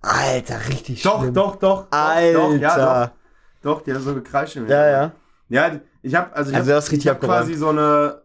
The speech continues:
Speaker 2: ähm, t-,
Speaker 1: Das
Speaker 2: ich
Speaker 1: war
Speaker 2: hab
Speaker 1: ein
Speaker 2: so eine
Speaker 1: Strike.
Speaker 2: kleine, so eine halbhohe, so eine Trennwand ist das halt, ne? Die ist so, weiß nicht, eins vierzig hoch oder so.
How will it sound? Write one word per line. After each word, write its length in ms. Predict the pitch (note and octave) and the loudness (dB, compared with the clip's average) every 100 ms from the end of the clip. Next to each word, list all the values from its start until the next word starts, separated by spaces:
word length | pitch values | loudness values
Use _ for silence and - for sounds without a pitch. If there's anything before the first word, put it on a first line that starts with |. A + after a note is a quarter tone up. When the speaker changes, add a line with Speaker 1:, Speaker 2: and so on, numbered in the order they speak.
| - | -8
Speaker 2:
ähm, 520 | C3+ C3+ C3 C3+ B2+ | -6 -4 -4 -6 -10
t-, 140 | - - - | -16 -16 -8
Speaker 1:
Das 140 | A2+ | -4
Speaker 2:
ich 20 | |
Speaker 1:
war 60 | D3+ | -2
Speaker 2:
hab 60 | |
Speaker 1:
ein 20 | E3+ | -2
Speaker 2:
so 60 | |
eine 60 | E3+ | 0
Speaker 1:
Strike. 140 | D3+ | 2
Speaker 2:
kleine, 220 | C#3 F3+ D3 | 2 -2 -4
so 60 | |
eine 120 | D3+ C#3 | -2 0
halbhohe, 360 | E3 E3+ E3+ | -2 -2 -4
so 80 | D3 | -2
eine 120 | C#3 | -4
Trennwand 500 | - D3+ D3+ B2+ G#2+ | -4 -4 -2 -2 -2
ist 180 | G#2 G#2 | -8 -10
das 200 | G#2 G2+ | -10 -8
halt, 240 | G2+ G2 G#2 | -8 -6 -8
ne? 120 | D3 | -8
Die 100 | B2 | -8
ist 120 | B2+ | -6
so, 100 | C3 | -4
weiß 160 | A#2+ A#2+ | -4 -4
nicht, 160 | G#2+ | -4
eins 220 | G#2+ C3 | -6 -6
vierzig 340 | - D3 C#3+ C#3 | -6 -8 -8 -4
hoch 200 | F3 F#3+ | -4 -2
oder 200 | F3+ E3 | -2 -2
so. 300 | E3+ F#3+ | -2 -4